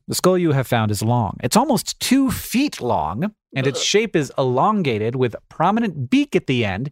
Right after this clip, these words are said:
Speaker 1: with a hundred and six teeth lining its jaws. But the most striking part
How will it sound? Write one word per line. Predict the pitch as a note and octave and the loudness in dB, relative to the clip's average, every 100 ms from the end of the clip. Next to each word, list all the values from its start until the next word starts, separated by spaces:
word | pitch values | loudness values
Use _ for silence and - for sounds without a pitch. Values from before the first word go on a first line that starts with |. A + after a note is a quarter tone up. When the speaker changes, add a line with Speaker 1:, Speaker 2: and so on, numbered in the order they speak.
| - - - | -12 -4 0
Speaker 1:
with | C3+ | 0
a | |
hundred | A#2+ - D4 C4+ A3 | 0 -2 0 0 0
and | G#3+ | 0
six | - A3 G3 - _ | 0 -2 -2 -8 _
teeth | - B3 F#3+ - _ - | 0 2 2 -4 _ -2
lining | B2 C3 C3+ | 0 2 0
its | C#3+ - | -4 -6
jaws. | D#3+ A#3 G3 E2 C2+ - - - - | 0 2 2 -2 -6 -12 -14 -12 -4
But | C#3 | -2
the | D3+ | 0
most | F#3 F#3+ | 0 0
striking | - G#3 G#3 F#3+ D3 | -2 0 2 0 -2
part | A#2 B2 B2 | 0 0 0